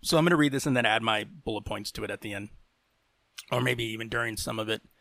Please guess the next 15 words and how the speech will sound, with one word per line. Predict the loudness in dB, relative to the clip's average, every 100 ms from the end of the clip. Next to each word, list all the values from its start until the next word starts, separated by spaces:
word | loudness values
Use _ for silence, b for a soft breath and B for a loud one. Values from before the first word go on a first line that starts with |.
| b b b _
So | 0 2
one | 6 4
question | 6 4 6
I've | 0 2
wondered, | 0 2 0 -2
this | -4
is | -2
the | -2
writer, | -2 -4 -8 -14 -18
"One | 6 6
question | 8 6 6
I've | 0
wondered | 0 2 2 0 _ -2
a | 0
lot | 6 6 6